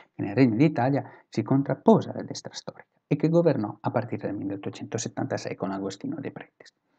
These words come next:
L'Italia ha grandi problemi interni e, mm, a carattere economico e non solo. Problemi interni a carattere economico sono il pesante debito pubblico, l'assenza di un mercato interno e la prevalenza dell'autoconsumo.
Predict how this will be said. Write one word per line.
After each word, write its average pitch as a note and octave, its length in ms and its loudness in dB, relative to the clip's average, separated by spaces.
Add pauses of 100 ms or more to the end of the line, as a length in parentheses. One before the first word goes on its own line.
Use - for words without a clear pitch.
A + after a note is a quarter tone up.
(560)
L'Italia G#3 460 8
ha B2 120 2
grandi A2 600 2
problemi - 600 -2
interni A2+ 800 2
e, G#2 220 -4 (420)
mm, G#2+ 340 -6 (400)
a G#2 280 -6
carattere G#2+ 540 -2
economico D3+ 600 2
e A2+ 40 -4
non G#2 180 -6
solo. - 380 -10 (400)
Problemi D3+ 320 4
interni A#2 440 0
a - 20 -12
carattere B2 400 -6
economico B2+ 1040 0
sono A2+ 260 -4
il G#2 80 -6
pesante A#2 400 -2
debito G#2+ 420 -2
pubblico, - 640 0
l'assenza A2+ 420 -2
di - 80 -6
un - 80 -4
mercato C3 380 -4
interno C3+ 320 4
e A2 60 2
la - 80 -6
prevalenza A#2 640 -2
dell'autoconsumo. G#2+ 880 -8